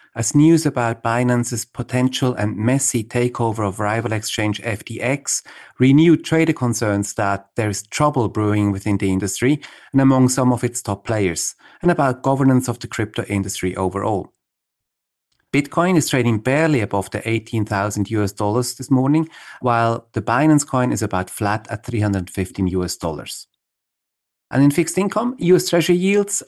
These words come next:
remained steady this morning after their rally yesterday, with two years trading at four sixty-five and ten years at four fifteen. In other news, Tesla C E O Elon Musk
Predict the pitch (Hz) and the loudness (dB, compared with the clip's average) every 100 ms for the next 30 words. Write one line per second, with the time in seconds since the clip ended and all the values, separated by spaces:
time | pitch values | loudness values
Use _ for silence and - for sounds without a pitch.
0 | - 135 139 135 131 - 165 185 127 107 | 2 6 6 4 2 0 0 2 0 0
1 | 101 120 170 302 135 143 135 123 117 110 | 0 2 0 0 -2 0 0 0 0 -2
2 | 110 113 123 - 135 151 - - - 147 | -2 -2 -2 0 0 -2 -8 -14 -6 0
3 | 190 196 180 175 151 151 151 131 117 - | 2 4 2 2 0 2 2 0 -2 -2
4 | 160 160 - 135 - 135 160 220 208 143 | 0 2 0 -6 -4 -2 -2 -4 -4 -2
5 | 131 131 131 135 127 - 110 - 117 120 | -2 0 2 2 0 -6 -12 -6 -4 -6
6 | - - 101 - 107 82 85 _ _ - | -10 -12 -12 -12 -10 -10 -12 _ _ -20
7 | - _ _ _ _ - 127 143 180 180 | -20 _ _ _ _ 0 2 4 4 4
8 | 214 - _ _ - 202 - 127 - 131 | 2 -4 _ _ 0 0 2 2 4 2
9 | 123 120 117 135 - 135 123 120 147 135 | 4 2 2 0 0 0 2 4 4 2
10 | 110 - | -2 -6